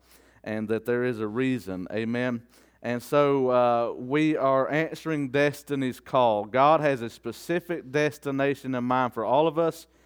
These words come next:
and we call that destiny. Amen? And we're answering the question, what do, uh, excuse me, how do we respond to destiny's call? How do we respond when God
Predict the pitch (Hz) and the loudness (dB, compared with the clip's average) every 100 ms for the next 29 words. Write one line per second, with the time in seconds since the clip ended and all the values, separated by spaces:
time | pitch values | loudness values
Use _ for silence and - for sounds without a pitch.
0 | _ _ - 101 107 120 - 117 107 101 | _ _ -14 -8 -4 -4 0 0 0 -2
1 | 101 98 _ _ _ - 101 117 101 - | -4 -4 _ _ _ -14 -4 -2 -4 -10
2 | 90 80 82 - 104 110 117 117 113 _ | -14 -12 -16 -12 -8 -6 -6 -6 -10 _
3 | _ _ - 107 123 135 165 - 139 123 | _ _ -10 -6 -2 -2 -4 -6 -8 -6
4 | 139 135 123 127 117 113 139 139 131 127 | -2 -2 -2 -6 -6 -2 -2 -2 -4 -6
5 | 127 117 127 110 104 - 135 123 117 107 | -4 -8 -10 -8 -8 -8 -8 -6 -6 -2
6 | 131 139 127 127 120 117 101 98 - - | 0 0 0 -4 -2 -6 -6 -12 -10 -2
7 | 123 110 90 90 92 107 _ _ _ _ | 0 0 -2 -6 -10 -14 _ _ _ _
8 | _ _ - 101 98 113 110 - 107 104 | _ _ -12 -6 -2 -2 -4 -8 -6 -6
9 | 95 - _ _ _ - 123 110 87 85 | -8 -14 _ _ _ -8 -2 -2 -4 -10
10 | _ _ _ _ - 147 170 170 160 131 | _ _ _ _ -2 4 4 4 0 -2
11 | 123 - 139 135 117 107 107 110 - 117 | -6 -2 2 4 2 0 -4 -8 -8 -6
12 | 110 107 120 123 110 107 | -4 0 4 4 4 0